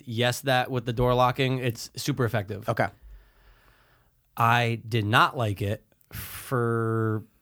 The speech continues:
Speaker 1: I mean, the first ten, you, we knew Ed and Lorraine Warren weren't gonna be heavily featured in it.
Speaker 2: For sure. Bookends.
Speaker 1: Hundred percent.
Speaker 2: Bookends. Yep.
Speaker 1: And I'm going, "Okay, it's fine. Let's see what they're gonna bring in at the house." I like that they stayed at the house. That's
Speaker 2: Awesome.
Speaker 1: cool.
Speaker 2: I love it. Contained, small horror.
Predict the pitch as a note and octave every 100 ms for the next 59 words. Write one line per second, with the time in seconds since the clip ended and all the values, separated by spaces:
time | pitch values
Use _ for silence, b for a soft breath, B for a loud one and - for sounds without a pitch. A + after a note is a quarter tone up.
0 | _ C3+ C3+ C3+ C3 A#2+ - - E3+ D#3+
1 | - D#3 D3 F3 D#3+ C#3+ E3+ E3 D3+ C#3+
2 | C#3 C#3 B2 B2+ B2 B2+ B2 A#2+ B2+ B2
3 | B2 A#2 A2+ A#2 A#2 B2 A2+ A2 A#2 G#2+
4 | A#2+ C3 D3 D3+ - A#2+ G#2 D3+ - G#2
5 | F#2+ - - - - - A3+ C#3 - F#2
6 | C3+ G#2+ A2 A#2+ C#3+ D3+ D#3 - F3+ D#3
7 | - E3 C3 C3 C3 F#3 D#3+ D#3+ D3 C#3+
8 | A#2+ C#3 C3+ B2+ - A#2 A2 - C#3 C#3+
9 | F3+ F3+ D#3+ D#3 C3+ D#3 C#3+ C3+ C3 -
10 | A2 G#2 - B2+ A#2 D#3+ C#3 G#2 F#2+ A2+
11 | C#3 C3 F2 C3+ B2 E3 F3+ D3 G#2 -
12 | D3+ D#3+ D#3 A#2+ D#3+ D3 F2